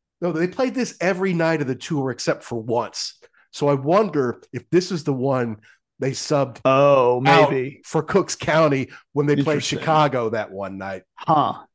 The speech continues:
Speaker 1: Might have
Speaker 2: Prob-,
Speaker 1: been.
Speaker 2: it probably. Yeah, this is one of those ones where, like, you could tell, like, it, it, it, I, if I just played this track for you, wh-, where do you think this comes in the, this is the last song. This is the
Speaker 1: <laughs>
Speaker 2: last song on the record. You can just tell it's, we're kinda, we're kinda just,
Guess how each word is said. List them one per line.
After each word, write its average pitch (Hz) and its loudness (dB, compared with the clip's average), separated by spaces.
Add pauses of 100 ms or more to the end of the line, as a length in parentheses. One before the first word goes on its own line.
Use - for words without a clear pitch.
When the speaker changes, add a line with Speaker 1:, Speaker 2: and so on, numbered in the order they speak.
(100)
Speaker 1:
Might 151 -2
have 147 -2
Speaker 2:
Prob-, 151 4
Speaker 1:
been. 127 -8 (340)
Speaker 2:
it 165 -14
probably. 127 -2 (580)
Yeah, 160 4
this 190 4
is 175 2
one 165 6
of 156 2
those 143 2
ones 139 -2
where, 123 -4
like, 123 -4
you 165 -2
could 165 -6
tell, 139 -4 (340)
like, 156 -2
it, 160 -2
it, 151 -4
it, 139 -2
I, 151 0
if 147 -6
I 156 2
just 156 -8
played 156 -2
this 135 -10
track 143 -6
for 127 -8
you, 101 -10
wh-, 104 -4
where 185 2
do 208 4
you 180 4
think 160 2
this 143 -4
comes 135 -6
in 127 -4
the, 107 -6
this 113 -8
is - -12
the - -8
last 95 -6
song. 87 -10 (180)
This 131 -2
is - 0
the 117 0
Speaker 1:
<laughs> 98 -2
Speaker 2:
last 104 0
song 120 -4
on 107 -10
the 104 -12
record. - -10
You 139 0
can 147 2
just 131 -2
tell 117 2
it's, - -4
we're 135 -2
kinda, 151 0 (260)
we're 147 0
kinda 170 4
just, 147 0